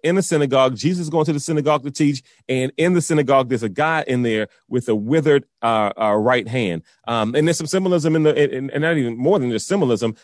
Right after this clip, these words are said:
There's a meaning there in the right hand. Um, uh, and maybe we'll do something a little bit different on that in a few weeks. But, uh, uh, his right hand was withered, right?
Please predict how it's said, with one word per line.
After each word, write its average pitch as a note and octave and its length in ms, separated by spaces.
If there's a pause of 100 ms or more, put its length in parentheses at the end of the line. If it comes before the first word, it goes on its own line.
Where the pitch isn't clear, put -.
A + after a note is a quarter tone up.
There's B2+ 160
a - 20
meaning D#3+ 380
there B2+ 160
in A#2 160
the G#2 80
right C3+ 240
hand. G#2+ 340 (240)
Um, F#2+ 460
uh, F#2+ 220
and A2 100
maybe B2+ 140
we'll A#2+ 120
do A#2+ 100
something A2+ 240
a G#2 60
little A2 220
bit G2+ 100
different G#2+ 360
on G#2 160
that G2+ 220
in G2 120
a F#2+ 40
few A2+ 160
weeks. G#2 220
But, G#2 260 (200)
uh, G#2 260
uh, A2 160
his A#2+ 160
right C#3 280
hand B2+ 340 (220)
was A#2+ 260
withered, B2 340
right? C3+ 260